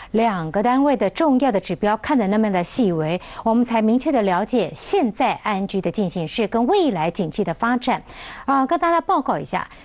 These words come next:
主计处就在今天对外宣布，今年的经济成长率G D P的预估值是百分之一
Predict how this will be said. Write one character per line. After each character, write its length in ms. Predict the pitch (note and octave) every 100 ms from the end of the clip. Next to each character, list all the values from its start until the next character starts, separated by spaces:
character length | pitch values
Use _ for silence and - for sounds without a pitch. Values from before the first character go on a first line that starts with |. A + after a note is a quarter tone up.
| -
主 220 | D#4 C4+
计 180 | G4+ F4
处 380 | - F#4 A#3+
就 340 | E3 - F#4+ G3+
在 320 | - A3 D#3 -
今 240 | C4 C4+
天 400 | C4+ C#4 C4+ C#4 - - -
对 260 | - F4+ G#3+
外 240 | G#3+ G#3
宣 300 | E3 - A3+
布， 260 | A3+ G#3 D#3 -
今 320 | - F#4+ F#4+
年 240 | C4+ E3+
的 200 | A#3 F#3 -
经 300 | - D#4 D4+
济 260 | E4+ C#4
成 300 | F#3+ G3+ G3
长 180 | B3+ G3+
率 140 | A3+
G 180 | F#3 C#4
D 120 | C#4
P 180 | C#4+ D4
的 100 | C4+
预 160 | B3+ D#4
估 200 | C#4+ C#4+
值 480 | - F3 E3+ B3 C4+ - -
是 320 | - - D4+ A3 _ -
百 200 | G#3+ E3+
分 220 | C#4 C#4+
之 260 | D#4+ E4 E4+ - - -
一 320 | F4+ F#4 F#4